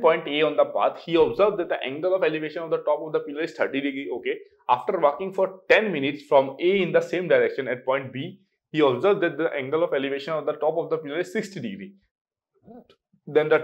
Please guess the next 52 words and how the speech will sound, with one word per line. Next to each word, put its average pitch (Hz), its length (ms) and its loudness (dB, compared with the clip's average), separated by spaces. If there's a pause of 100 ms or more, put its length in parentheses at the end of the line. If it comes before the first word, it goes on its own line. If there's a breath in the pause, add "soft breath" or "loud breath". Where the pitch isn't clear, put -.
time 202 300 6
taken 185 400 -2
in 170 120 -2
minutes 151 380 -6
by 135 160 8
him 147 160 -6 (840)
from 143 220 -2
B 185 240 -2
to 190 140 -2
reach 151 180 -4
the 175 220 2
pillar 117 180 0
is, 110 160 -12 (160)
ठीक 185 120 -4
है, 208 100 -6
chalo, 175 200 -8 (960)
in 202 220 0
minutes 208 260 2
बोला 208 200 8 (120)
गया 165 120 8
है 160 140 4 (220)
तो 196 60 2
मैं 202 80 2 (100)
सब - 100 0
कुछ 208 120 -6
को 262 140 -2
मिनट 160 280 0
में 160 80 0
ही 156 60 2 (100)
रखूंगा, 101 240 -4
ठीक 196 160 0
है, 180 160 2
सब - 140 -2
कुछ 175 120 -8
को 190 120 -2
मैं 226 160 -2
मिनट 143 220 -8
के - 60 -6
टर्म्स 120 260 -4
में 135 80 -4
ही 110 60 -2
रखूंगा, 95 340 -10
ठीक 214 100 2
है। 196 120 -2 (440 soft breath)
आपसे 170 300 4
बोला 170 240 2
गया 175 180 0
कि 175 160 -8
ये 190 60 2
एक 190 160 -4
पिलर 117 260 0
है 95 120 -10